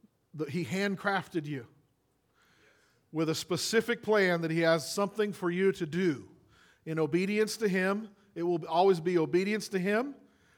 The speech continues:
and love for your neighbor. It's really simple.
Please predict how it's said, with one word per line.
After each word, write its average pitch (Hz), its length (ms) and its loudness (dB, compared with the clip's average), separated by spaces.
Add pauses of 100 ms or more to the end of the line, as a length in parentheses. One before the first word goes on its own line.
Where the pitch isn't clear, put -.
(120)
and 160 220 -2
love 202 300 6
for 214 120 4
your 226 140 2
neighbor. 196 440 4 (520)
It's - 140 -20
really 196 340 0
simple. 185 460 -6